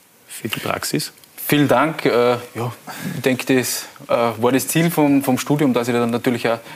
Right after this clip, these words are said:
Speaker 2: gewisse Dinge mitnehmen kann. Aber natürlich dann im Profifußball, äh, stellt man sich das dann ein bisschen leichter vor. Aber gewisse Dinge, glaube ich, kann man aus dem Studium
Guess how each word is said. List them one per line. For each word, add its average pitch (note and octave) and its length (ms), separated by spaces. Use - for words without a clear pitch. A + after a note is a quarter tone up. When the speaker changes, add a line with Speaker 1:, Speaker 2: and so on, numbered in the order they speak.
Speaker 2:
gewisse A#2+ 340
Dinge A#2+ 220
mitnehmen B2+ 400
kann. B2 240
Aber A2 120
natürlich A2+ 340
dann A2+ 220
im A2+ 180
Profifußball, A2+ 720
äh, A#2 180
stellt - 240
man A2+ 100
sich A2+ 120
das - 220
dann A#2 280
ein A2+ 80
bisschen B2+ 220
leichter A#2+ 280
vor. B2+ 300
Aber A#2 200
gewisse C3+ 340
Dinge, C#3 280
glaube C3 280
ich, B2+ 200
kann A#2+ 140
man A#2+ 80
aus A#2 40
dem A#2 200
Studium B2 440